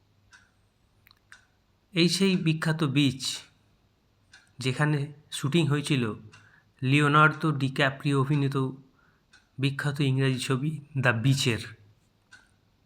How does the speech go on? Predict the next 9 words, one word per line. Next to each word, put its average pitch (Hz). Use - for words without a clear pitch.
তারপর 139
থেকেই 156
বোধহয় 147
এই 143
বিচের 135
জনপ্রিয়তা 135
আরও 131
বেড়ে 123
গেছে। 107